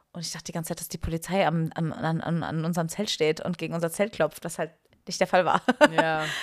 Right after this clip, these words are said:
Speaker 1: Äh, oder so, was ich häufig habe, so Gedankenspiralen, richtig. Wo ich dann auch so mit, also mittlerweile das damit, äh, ziemlich gut umgehen kann, weil ich halt weiß, dass das der Konsum ist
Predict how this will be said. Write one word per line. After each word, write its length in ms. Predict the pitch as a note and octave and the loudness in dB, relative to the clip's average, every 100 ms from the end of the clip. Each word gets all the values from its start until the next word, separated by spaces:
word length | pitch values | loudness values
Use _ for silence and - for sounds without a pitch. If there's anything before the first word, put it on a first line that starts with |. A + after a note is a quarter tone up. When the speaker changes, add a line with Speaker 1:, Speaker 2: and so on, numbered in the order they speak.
| - - - | -10 -10 0
Speaker 1:
Äh, 500 | F3 F3 E3 E3 E3 - - - | 2 4 4 2 0 -10 -20 -4
oder 840 | F3+ F3+ F#3 E3+ E3 E3 E3 F3 | 0 6 6 6 6 6 2 0
so, 320 | F3 F3+ - - - | -2 -4 -4 -10 -8
was 240 | D#3 G3 | -4 -2
ich 140 | G3+ - G3+ | -2 -6 -2
häufig 400 | G#3+ A#3 A#3+ A3 | 0 0 -2 -6
habe, 320 | G3 G3 G#3 G3 | -2 2 2 2
so 160 | E3 E3 - | -4 -8 -10
Gedankenspiralen, 1000 | F3+ E3+ G3 - E3 - E3 D#3 C#3 C#3+ | 2 2 2 -4 -10 -6 -4 -2 -4 -4
richtig. 460 | D#3+ D#3+ - D3 - - - - | -8 -8 -6 -8 -8 -18 -20 -20
Wo 160 | - F#3 | -4 -2
ich 120 | F#3+ | 4
dann 160 | G#3 - | 4 6
auch 260 | F#3+ G3+ - - - | 4 4 -4 -20 -8
so 200 | F3+ F#3 | -2 0
mit, 180 | G3 - | 0 -2
also 300 | F3+ E3+ E3 _ _ - | -4 -4 -6 _ _ -10
mittlerweile 800 | F#3+ G3 F3+ F3+ G3 G3+ G3 G#3 - _ _ _ _ _ _ _ _ _ - | 0 6 8 10 8 8 6 4 0 _ _ _ _ _ _ _ _ _ -10
das 480 | E3 F3+ - - - - | 0 0 0 -6 -8 -12
damit, 540 | E3+ D3+ F3+ F#3+ F3 - | -16 -2 0 2 -2 -6
äh, 100 | E3 - | -8 -6
ziemlich 240 | - G3 | -8 -8
gut 140 | F3+ - | -8 -2
umgehen 280 | A3 A3+ | 0 2
kann, 300 | A3+ A3 A3 - | 4 4 4 2
weil 280 | F3 F#3+ F#3+ | 6 6 4
ich 180 | - | -2
halt 180 | F#3 E3 | 0 4
weiß, 300 | F3 F#3 F3+ | 6 6 4
dass 160 | E3+ E3 | -2 -2
das 180 | E3+ - | -2 -2
der 100 | D#3+ | -2
Konsum 340 | F3 E3 G#3+ | -2 -2 -2
ist 320 | A#3 D4 - | -2 -2 -4